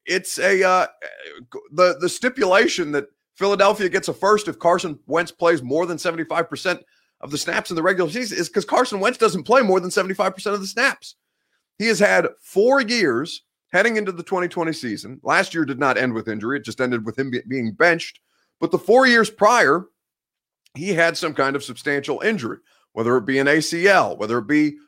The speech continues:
fractures in his back. That's how his two thousand eighteen season ended, and Nick Foles was still able to get the Eagles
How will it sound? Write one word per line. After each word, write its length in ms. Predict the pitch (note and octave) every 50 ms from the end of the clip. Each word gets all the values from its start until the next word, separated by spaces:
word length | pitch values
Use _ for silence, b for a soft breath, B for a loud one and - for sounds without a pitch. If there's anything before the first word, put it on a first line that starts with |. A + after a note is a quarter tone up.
| B _
fractures 680 | - - C#3+ D3+ D#3+ F3 F3 - - F3+ F3 D3+ B2
in 100 | D#3+ E3
his 140 | E3+ D#3 A#2+
back. 480 | G2 G2+ D#3 F#3+ G3 E3+ - - -
That's 200 | _ A#2+ C#3+ -
how 160 | - D#3 D3+ D#3
his 120 | D#3 D3+
two 140 | - C#3 B2
thousand 380 | - D#3 D3+ D#3 C#3 D3 C#3+ - -
eighteen 540 | D#3 G3+ - _ - C#3 A2+ G2+ E2+ - _ _ _ _ _ _ _ _
season 440 | - - C#3 C3 A#2+ G2+ A2+ G#2+ G2
ended, 380 | - G#2 G#2+ G#2 G2+ B2 B2+
and 120 | B2+ A#2 A#2
Nick 160 | C3+ C#3 C#3
Foles 300 | - D3 C#3 C#3 C#3+ -
was 140 | B2+ B2 -
still 240 | - - D3+ C#3 C#3
able 180 | C#3 A#2 B2+ B2
to 80 | A#2+
get 200 | G2 B2+ C3+ -
the 140 | - G2+ F#2
Eagles 380 | C3+ D3 B2 A#2 A2 G#2 -